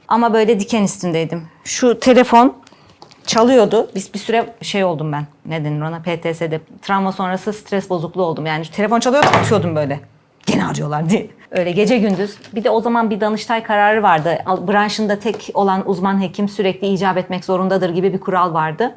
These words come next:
Dört yüz elli gün orada, yedi gün, yirmi dört saat üzerinden bir hizmet verdim. Eğlenceli zamanlarda oldu böyle.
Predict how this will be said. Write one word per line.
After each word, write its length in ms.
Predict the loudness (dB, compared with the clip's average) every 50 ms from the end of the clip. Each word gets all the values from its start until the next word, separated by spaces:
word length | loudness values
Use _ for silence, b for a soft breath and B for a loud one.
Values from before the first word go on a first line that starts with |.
| 0 0
Dört 180 | 0 2 2
yüz 120 | 2 2 2
elli 200 | 2 2 2 2
gün 120 | 2 2
orada, 420 | 4 2 2 4 4 4 2 2 -2 -8 _ _ 0
yedi 240 | 0 2 2 2 2
gün, 160 | 2 2 4
yirmi 220 | 4 4 4 4
dört 140 | 4 2 0
saat 300 | 0 2 2 2 2 2
üzerinden 580 | 2 2 2 2 2 0 2 2 2 2 2 -4 -12 _ _ _ _ _ _ -4
bir 260 | 0 0 0 0 -2
hizmet 500 | -4 0 0 0 2 2 0 0 0 0
verdim. 400 | 0 0 2 2 0 -4 -4 -6 -12 b b b b _
Eğlenceli 480 | 2 4 6 6 6 6 4 2 2
zamanlarda 580 | 2 4 4 4 4 2 2 2 2 2 4 4
oldu 260 | 4 4 2 0 0
böyle. 440 | 0 2 2 2 0 -2 -2 -8 -14